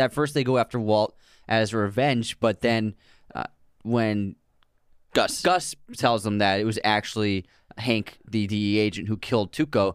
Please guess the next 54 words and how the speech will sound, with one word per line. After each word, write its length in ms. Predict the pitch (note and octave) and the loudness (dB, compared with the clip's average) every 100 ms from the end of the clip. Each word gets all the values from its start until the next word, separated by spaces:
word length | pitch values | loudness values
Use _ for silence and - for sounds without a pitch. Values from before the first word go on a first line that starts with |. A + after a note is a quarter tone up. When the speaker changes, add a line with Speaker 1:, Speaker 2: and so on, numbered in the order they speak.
| - | -4
Speaker 2:
Because 300 | D3 F3+ D3 | -2 0 2
Gus 240 | D#3 C#3+ | 0 0
is 80 | A#2 | -2
like, 120 | C3 | 0
"I 100 | A#2+ | 2
have 180 | B2+ A#2+ | 0 0
a, 160 | A2+ G#2+ | -2 -4
a 80 | G#2 | -4
partnership 500 | - C3+ G2+ F2 G2 | 0 0 0 -2 -6
Speaker 1:
Yeah, 40 | F2+ | -4
Speaker 2:
with 80 | |
him." 140 | F#2 F2 | -6 -2
Speaker 1:
exactly. 520 | A2 G#2+ F#2+ F#2 F2 _ - | 0 0 0 -4 -4 _ -4
He 100 | C3 | -2
doesn't 280 | A#2 A2 G#2+ | 0 0 2
want 280 | G#2+ G#2 | 2 0
Walt 280 | G2+ G2+ - | 0 0 0
to 60 | G2 | -6
be 100 | F#2+ | -10
ki-, 180 | - - | -8 -6
to 160 | A#2 | -2
get 120 | G2+ | -2
killed. 240 | - B2 G#2+ | 0 0 0
So 140 | A2 | -2
here's 240 | B2 D3+ B2 | 0 0 0
the 160 | B2+ | 0
actual 540 | A#2 A2+ - A2+ G#2 A2 | 0 0 -2 0 0 2
real 240 | F3 D3 | 2 0
cause 460 | - G#2 F#2+ F#2+ - | 0 0 0 -2 0
of 280 | G2+ G2 F2+ | 0 0 0
your, 320 | F#2+ F#2 F2+ - - | -2 0 -2 -12 -8
of 140 | G2+ G#2 | -4 -2
your 100 | G2+ - | -2 -2
uncle's 340 | G#2 G#2 F#2 | -2 -2 -4
death. 320 | - G2+ F2+ - _ - - | 0 -2 -2 -10 _ -20 -10
And 240 | G#2+ G#2+ G#2+ - | -4 -2 -4 -2
when 220 | B2 C3 | 0 2
they 100 | B2+ | 0
show 220 | A#2+ C3 | 0 0
up 100 | B2 | 0
and, 220 | A2+ A2 - | -2 -4 -2
and 100 | A2 | -2
attack, 440 | - A2 G#2 - | 0 -2 -2 -6
uh, 120 | F2 E2+ | -6 -2
Hank, 320 | A#2+ D3 - - | 0 0 -2 -6
it's 160 | - | -4
a 60 | G#2+ | -6
great 500 | F#2 F#2+ A2 A#2+ G#2+ | -8 -4 0 0 0
action 320 | G#2 G2+ G#2 | -2 -2 -4
sequences, 560 | - - G#2 - G2 - - - | -4 -4 -4 -4 -8 -10 -20 -4
great 240 | C3 B2+ | 0 0
shootout. 500 | - - A#2 A2 G#2+ - | -2 0 2 2 2 0
And 120 | G#2+ | 0
then 240 | G#2+ G#2 | 0 0